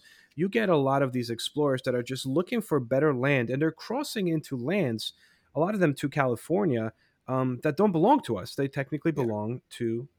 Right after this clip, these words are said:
Speaker 1: Mexico.
Speaker 2: Remember, this was frontier times. This was, there, it's not like there was, like, signs and stuff like that or roads.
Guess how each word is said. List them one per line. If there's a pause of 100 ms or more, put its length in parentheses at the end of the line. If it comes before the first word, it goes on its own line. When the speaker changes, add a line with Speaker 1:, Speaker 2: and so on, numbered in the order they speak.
(100)
Speaker 1:
Mexico. (480)
Speaker 2:
Remember,
this
was
frontier
times.
This
was,
there,
it's
not
like
there
was,
like,
signs
and
stuff
like
that
or
roads.